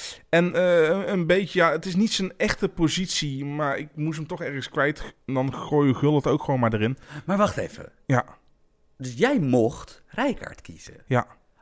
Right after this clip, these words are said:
Speaker 2: Oh, wauw, dat is
Speaker 1: Ja.
Speaker 2: wel een keuze, man.
Speaker 1: Ja.
Speaker 2: Dat Cocu en Davids, dat je die boven Rijkaard
Speaker 1: Ja.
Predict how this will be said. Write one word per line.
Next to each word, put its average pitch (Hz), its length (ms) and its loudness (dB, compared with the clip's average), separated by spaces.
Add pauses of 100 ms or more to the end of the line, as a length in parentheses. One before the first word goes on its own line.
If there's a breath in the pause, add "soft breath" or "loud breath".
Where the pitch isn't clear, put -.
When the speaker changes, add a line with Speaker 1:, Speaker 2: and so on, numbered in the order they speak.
Speaker 2:
Oh, 156 280 0
wauw, 135 320 0
dat 120 100 -4
is 131 60 -2
Speaker 1:
Ja. 135 60 4
Speaker 2:
wel 110 100 -6
een 98 80 -14
keuze, 196 320 0
man. 117 340 -6
Speaker 1:
Ja. 135 120 4
Speaker 2:
Dat 135 100 -2
Cocu 185 320 -2
en 196 80 0
Davids, 156 440 0
dat 160 140 -6
je - 60 -14
die 143 120 -6
boven 165 320 0
Rijkaard 131 460 -4
Speaker 1:
Ja. 139 180 6